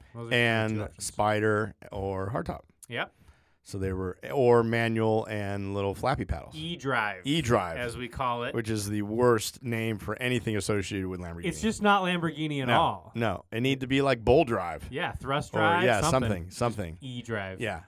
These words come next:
Speaker 2: throttle
Speaker 1: Okay,
Speaker 2: or
Speaker 1: okay, but it was two thousand three.
Speaker 2: True.
Speaker 1: E
Speaker 2: Yeah.
Speaker 1: in front of anything back
Speaker 2: Yeah,
Speaker 1: in the day was
Speaker 2: yeah,
Speaker 1: pretty cool.
Speaker 2: yeah. Yeah, it's true. No, no, no. It
Speaker 1: So
Speaker 2: was, it was cutting edge at the time.
Speaker 1: <laughs>
Speaker 2: Uh, it did not work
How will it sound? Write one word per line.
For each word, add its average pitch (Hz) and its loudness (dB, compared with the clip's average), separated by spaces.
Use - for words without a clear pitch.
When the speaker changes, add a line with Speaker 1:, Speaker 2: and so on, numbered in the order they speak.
Speaker 2:
throttle 104 2
Speaker 1:
Okay, 285 2
Speaker 2:
or 254 2
Speaker 1:
okay, 247 -4
but 202 4
it 170 -4
was 185 -2
two 214 -8
thousand 180 -2
three. 143 -6
Speaker 2:
True. 156 10
Speaker 1:
E 214 0
Speaker 2:
Yeah. 127 6
Speaker 1:
in 87 -6
front 190 2
of 170 -2
anything 196 0
back 196 4
Speaker 2:
Yeah, 135 10
Speaker 1:
in 101 2
the 196 -2
day 202 0
was 170 -6
Speaker 2:
yeah, 131 4
Speaker 1:
pretty - 0
cool. 190 -4
Speaker 2:
yeah. 127 6
Yeah, 131 8
it's 139 -2
true. 185 6
No, 151 4
no, 160 4
no. 160 4
It 117 4
Speaker 1:
So 120 6
Speaker 2:
was, 120 2
it 131 4
was 143 4
cutting 175 0
edge 139 2
at 104 -4
the 101 -8
time. 113 0
Speaker 1:
<laughs> - -4
Speaker 2:
Uh, 117 2
it 113 -8
did 117 -4
not 131 2
work 123 4